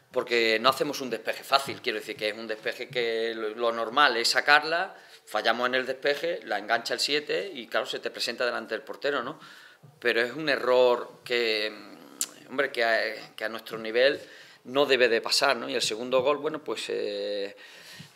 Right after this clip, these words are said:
eh, estamos atacando, hay un, una jugada de peligro de Diego, si no recuerdo mal, las, que se mete hasta línea de fondo, hace un centro para atrás, no encuentra a nadie de los nuestros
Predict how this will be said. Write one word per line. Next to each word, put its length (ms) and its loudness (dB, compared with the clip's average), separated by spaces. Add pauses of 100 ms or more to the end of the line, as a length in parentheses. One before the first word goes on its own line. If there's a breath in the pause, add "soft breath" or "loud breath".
(140)
eh, 380 4
estamos 360 2
atacando, 840 4
hay 200 4
un, 80 -4
una 380 0
jugada 360 8
de 160 4
peligro 400 0
de 120 0
Diego, 360 0
si 160 -8
no 100 -2
recuerdo 380 2
mal, 280 4
las, 160 6
que 200 -6
se 80 0
mete 180 -2
hasta 120 -4
línea 160 -2
de 60 -6
fondo, 260 0
hace 160 2
un 60 -10
centro 260 -2
para 160 4
atrás, 240 2
no 120 0
encuentra 380 0
a 20 4
nadie 180 2
de 80 0
los 100 -2
nuestros 460 -2